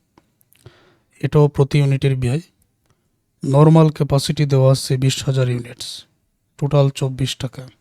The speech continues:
At the beginning there were five thousand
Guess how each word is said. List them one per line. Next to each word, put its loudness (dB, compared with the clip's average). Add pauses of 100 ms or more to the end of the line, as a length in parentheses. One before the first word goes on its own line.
(1200)
At 8 (100)
the 10 (100)
beginning 6 (140)
there 6
were 6 (380)
five 2 (100)
thousand 2